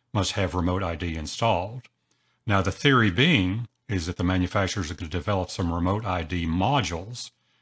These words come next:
that we can retrofit to our drones to meet this, this qualification. Now, the good thing about that is that for people like myself that have a fleet of drones, I actually only have to buy one of those remote I D modules, and I can move it between aircraft that way.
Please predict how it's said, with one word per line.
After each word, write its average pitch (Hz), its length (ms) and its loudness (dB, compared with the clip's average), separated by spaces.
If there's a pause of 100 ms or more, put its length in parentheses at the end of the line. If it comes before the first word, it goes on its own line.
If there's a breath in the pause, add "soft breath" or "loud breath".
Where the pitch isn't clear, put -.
(160)
that 98 100 -2
we 92 140 0
can 87 120 -2
retrofit 95 540 0
to - 160 -4
our 85 100 -2
drones 87 360 -2
to 87 60 -2
meet 87 180 0
this, - 200 -8 (140)
this 90 180 -6
qualification. 120 920 -4 (1200)
Now, 123 100 6
the 143 80 2
good 233 180 4
thing 220 160 4
about 117 300 2
that 156 200 4
is 85 280 -4
that 92 120 -4
for 98 120 -4
people 131 260 -2
like 101 160 0
myself 95 460 0
that 92 80 -2
have 82 180 -4
a 80 40 -10
fleet 131 340 0
of 87 100 -2
drones, 110 640 0 (500)
I 196 160 4
actually 196 280 2
only 120 180 4
have 113 120 0
to 104 80 -2
buy 92 200 2
one 104 360 2
of 90 100 -2
those 87 200 -4
remote 92 380 0
I 90 180 -2
D 82 240 -4
modules, 113 680 -2 (340)
and 196 140 6
I 131 100 4
can 104 180 2
move 101 220 2
it 98 80 -6
between 85 360 -4
aircraft 85 540 -6
that 87 180 -8
way. 113 320 -10